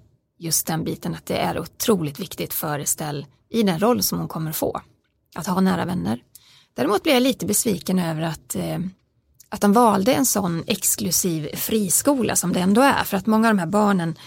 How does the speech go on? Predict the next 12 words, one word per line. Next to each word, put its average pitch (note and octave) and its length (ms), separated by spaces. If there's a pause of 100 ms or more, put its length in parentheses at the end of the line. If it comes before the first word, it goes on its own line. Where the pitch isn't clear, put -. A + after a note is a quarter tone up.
(480)
eh, D#3+ 500 (500)
har - 140
föräldrar G#3+ 420
som F#3+ 160
kanske F#3 180
är D#3+ 40
diplomater, A3 1080 (220)
en F#3 80
del F#3 160
kändisar, G#3 840 (420)
mycket F#3+ 200
näringslivstoppar. F#3+ 1160